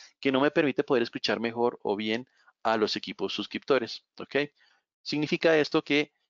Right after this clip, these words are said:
debo tener algún recurso que, eh, externamente me diga cómo poder, eh,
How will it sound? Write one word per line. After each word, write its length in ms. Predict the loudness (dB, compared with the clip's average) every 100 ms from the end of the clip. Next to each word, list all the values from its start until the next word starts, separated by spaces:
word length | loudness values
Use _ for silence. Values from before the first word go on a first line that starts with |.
| _ _
debo 320 | 4 6 6
tener 240 | 4 2
algún 240 | 0 -2 -4
recurso 500 | -4 -2 -2 -2 -4
que, 320 | -8 -4 -4
eh, 520 | -4 -8 -14 -14 -12 -10
externamente 840 | -6 0 0 0 -2 -2 -4 -4
me 140 | -4 -6
diga 340 | -2 -2 -2 _ _ _
cómo 400 | 2 4 4 4
poder, 380 | 4 4 4 2 _
eh, 560 | -8 -4 -4 -6 -8